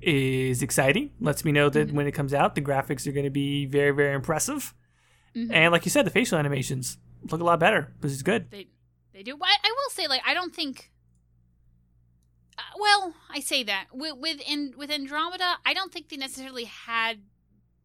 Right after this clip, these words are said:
Speaker 2: bad facial animations. It's just that they didn't do them, so, like, <laughs> they, then they were bad 'cause they, they, like, Andromeda had bad facial animations 'cause I don't think they actually did the facial animations. You know what I mean? They just had procedurally generated stuff.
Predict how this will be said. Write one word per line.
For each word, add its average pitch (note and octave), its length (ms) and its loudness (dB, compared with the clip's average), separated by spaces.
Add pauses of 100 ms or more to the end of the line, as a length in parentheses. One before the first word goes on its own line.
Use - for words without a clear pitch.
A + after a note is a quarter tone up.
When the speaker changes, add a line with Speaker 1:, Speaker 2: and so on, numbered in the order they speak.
(320)
Speaker 2:
bad G#3+ 360 -8 (320)
facial C#4 440 -10
animations. E4+ 1000 -12
It's C4 180 -12
just C#4+ 160 -16
that C4+ 160 -10
they B3+ 120 -8
didn't A3+ 540 -12
do G#3+ 360 -14
them, G#4 400 -8
so, C4+ 460 -8
like, B3+ 300 0 (160)
<laughs> E4 180 -2
they, C4+ 240 2
then C4 240 2
they C4 140 -2
were G#3+ 180 -6
bad A3+ 420 -6
'cause C4 160 -16
they, G#3 200 -10 (420)
they, A3+ 340 -8 (320)
like, D4 200 2 (560)
Andromeda D#4+ 400 4
had E4 240 0 (420)
bad B3+ 240 0
facial B3+ 300 -8
animations D4 480 -6
'cause - 140 -12
I A#3+ 60 -2
don't C4 200 -6
think C4 160 -10
they A#3+ 100 -2
actually A3+ 420 -6
did G3+ 240 -10
the G3+ 80 -14
facial F#3+ 360 -14
animations. F#3+ 580 -20
You A3+ 80 -14
know A#3+ 60 -12
what A#3+ 100 -10
I A#3+ 40 -8
mean? A#3+ 180 -8
They A#3 80 -6
just A#3 180 -4
had A#3 180 -6
procedurally G#3+ 460 -10
generated G3 540 -16
stuff. - 220 -20